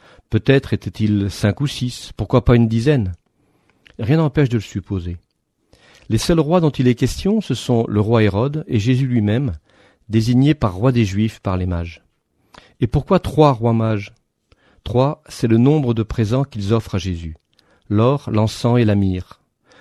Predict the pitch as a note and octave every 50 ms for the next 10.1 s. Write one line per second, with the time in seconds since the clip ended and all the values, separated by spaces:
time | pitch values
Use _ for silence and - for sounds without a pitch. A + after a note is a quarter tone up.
0 | _ _ - G#2 G#2 A2 A#2 A2+ A2 G#2 G2+ - G2 F#2+ - - - B2 C3 -
1 | - G#2 G2 F#2 G2 G#2 G2+ - - - G#2+ - - A#2 G#2+ - B2 B2 C3+ -
2 | - A#2 A#2+ A#2 - G#2+ F#2+ F2 F2 D#2+ F2 - _ _ _ _ _ _ _ _
3 | _ _ _ _ _ _ _ _ _ - - D3+ B2+ - C#3 A#2+ - - G2 F#2+
4 | F#2+ - _ _ _ _ _ _ _ _ _ _ _ _ _ - - C3 C#3+ C#3
5 | C3+ C#3+ D#3 D#3+ - - B2+ A#2 - - - A2 A2 A#2+ A#2 A#2 A2+ G#2+ G#2 -
6 | A#2 G#2+ - - A#2 G#2 F#2+ - - - - _ _ _ _ _ _ _ _ _
7 | - - - - - - B2+ B2+ C3+ B2+ - D#3+ D3+ C3+ B2 B2 C#3+ D3+ C3+ A2+
8 | A2+ A2 - - G#2+ A2+ A2+ - - - D#3+ C3 A#2+ B2+ B2+ A2 - C3+ B2 -
9 | - G#2 G2+ G2+ - - G#2+ - - B2 - - - - G#2+ G#2 D3+ D3 - _
10 | - -